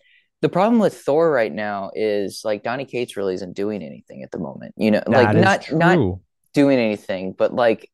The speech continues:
Speaker 1: nothing's been released under his name because
Speaker 2: Mm-hmm.
Speaker 1: Thor started out this year with the God of Hammers storyline, which is really good.
Speaker 2: Yeah.
Speaker 1: Um, it, it was really impactful one. And then Banner of War between Hulk versus Thor was just fun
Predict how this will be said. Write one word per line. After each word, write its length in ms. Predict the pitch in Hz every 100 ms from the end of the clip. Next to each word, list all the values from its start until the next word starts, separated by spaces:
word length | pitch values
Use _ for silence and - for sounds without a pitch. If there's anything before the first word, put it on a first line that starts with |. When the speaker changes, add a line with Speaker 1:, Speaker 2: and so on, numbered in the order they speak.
| -
Speaker 1:
nothing's 560 | 127 127 - 139 131
been 160 | - 117
released 420 | 107 104 104 -
under 240 | 104 98 95
his 220 | 95 101
name 340 | 95 90 87
because 580 | 95 101 113 104 101 - -
Speaker 2:
Mm-hmm. 280 | 98 123 151 - _
Speaker 1:
Thor 220 | 139 143
started 340 | 156 175 151 131
out 180 | 117 117
this 180 | 110 -
year 240 | 104 104
with 400 | 98 101 101 98 - -
the 560 | 101 98 95 92 92 -
God 200 | 98 107
of 100 | 104
Hammers 520 | - 104 101 98 -
storyline, 520 | - 98 92 92 95 92
which 160 | 98
is 140 | 98 110
really 440 | 120 131 147 135
good. 420 | 113 110 92 - - _ _ _ -
Speaker 2:
Yeah. 240 | 101 98
Speaker 1:
Um, 220 | 95 82 -
it, 220 | 110 101 -
it 140 | 113
was 240 | 110 107
really 280 | 113 120 117
impactful 560 | 101 104 98 95 - 98
one. 240 | 95 95 95
And 180 | 110 107
then 200 | 107 101
Banner 400 | 110 107 98 - -
of 140 | 98
War 240 | 127 147 127
between 600 | 117 - 107 101 98 - _
Hulk 280 | - 123 117
versus 320 | 113 - - -
Thor 220 | 113 107
was 160 | 87
just 280 | - 95 - _ -
fun 500 | 107 98 98 78